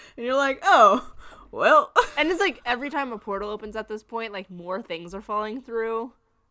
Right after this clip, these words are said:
Speaker 2: because they're just collecting
Speaker 1: Yeah.
Speaker 2: things, so there's, like, Star Destroyers and, like, twenty thousand Lego people.
Speaker 1: Yeah.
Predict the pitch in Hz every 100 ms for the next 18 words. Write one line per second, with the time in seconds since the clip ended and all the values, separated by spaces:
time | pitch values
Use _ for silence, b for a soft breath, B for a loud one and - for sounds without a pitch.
0 | _ 202 190 185 190 196 190 180 170 202
1 | 202 226 220 214 190 - 185 160 170 180
2 | 165 170 165 170 190 170 165 165 - _
3 | 165 170 165 160 165 170 160 160 156 165
4 | 170 175 165 160 160 160 170 _ _ _
5 | _ _ _ _ _ _ _ _ _ _
6 | _ _ 233 277 185 139 -